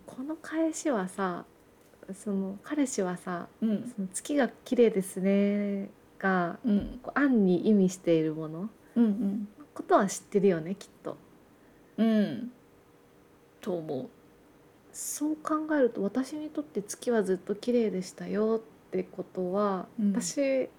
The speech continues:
Speaker 1: 僕もあなたのことがずっと好きで、好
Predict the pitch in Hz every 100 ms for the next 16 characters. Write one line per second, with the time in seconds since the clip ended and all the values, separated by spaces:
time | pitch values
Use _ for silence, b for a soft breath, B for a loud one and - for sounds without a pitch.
0 | - _ - - - _ _ _ - 240
1 | 262 254 247 269 233 196 - - 202 196
2 | 208 185 175 170 165 165 160 160 247 -
3 | - 202 180